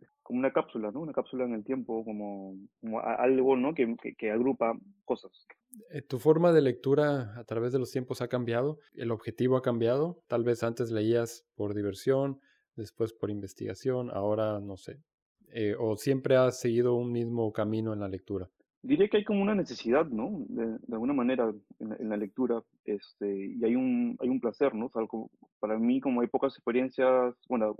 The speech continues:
Speaker 1: además de la música quizás, donde lees algo y te, te emocionas, te entusiasmas, ¿no? Como que, o sea, quieres ir a la calle a hacer imágenes, a hacer cosas, quieres ir a viajar por el estímulo que te ha dado, ¿no? Ese parrafito, ¿no? De, de, de palabras. Y por otro lado,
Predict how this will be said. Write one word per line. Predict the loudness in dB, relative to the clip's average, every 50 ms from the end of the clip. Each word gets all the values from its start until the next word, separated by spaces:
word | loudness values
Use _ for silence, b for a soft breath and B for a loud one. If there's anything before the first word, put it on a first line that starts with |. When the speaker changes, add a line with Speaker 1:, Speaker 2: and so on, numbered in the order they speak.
| -8
Speaker 1:
además | -8 -6 -2 -2 -2 -2
de | -2
la | -2 -2
música | -2 -2 -2 -4 -4 -6
quizás, | -6 -6 -4 -2 -2 -2 -2 _ _ -6
donde | -2 0 2 2 4 4
lees | 6 6 6 4 2 2
algo | 2 2 4 2 2 0
y | 0
te, | -2 -2 -2 -2 -4 -6 _
te | -8 -8
emocionas, | -8 -8 -10 -10 -6 -2 0 0 0 -2 -4
te | -6 -10
entusiasmas, | -10 -10 -12 -2 0 0 0 0 -4 -10 -14 -14 -12
¿no? | -10 -8
Como | -4 -4 -4 -4 -4
que, | -4 -4 -4
o | -4 -6 -8 _ _ _
sea, | -16 -16 -12
quieres | -6 -4 -4 -4 -4 -6 -6
ir | -4
a | -4
la | -4
calle | -2 -2 -2 -2
a | 0
hacer | -2 -2 -2
imágenes, | -2 -4 -4 -6 -6 -8 -6 -6 -8 -8
a | -10
hacer | -12 -12 -6
cosas, | -4 -4 -4 -4 -6 -18 -10
quieres | -8 -8 -8 -4
ir | -4 -4
a |
viajar | -4 -4 -4 -4 -4 -4 -4 -8 _ -8
por | -6 -4
el | -4 -4
estímulo | -4 -2 -2 0 2 2 2 2 2
que | 2
te | 2 4
ha | 4
dado, | 4 4 4 4 4 2 2
¿no? | 0 0 0 0
Ese | -2 -4 -4 -4 -4 -2 -2 0 -2 -2 -4 -4 -6 _ _ _ _ -8
parrafito, | -8 -6 -6 -6 -8 -6 -8 -6 -4 -2 -2 -2 -2
¿no? | -2 -2 0
De, | 0 -2 -2
de, | -2 -4 -4 -4 -4 -6 -10 -16 _ -20
de | -10
palabras. | -6 -2 0 0 0 0 -2 -4 -8 -10 _ _ _ _ -12 -2
Y | 0 0
por | 2 4 4 4
otro | 4 4 4
lado, | 6 6 6 6 4 4 2 0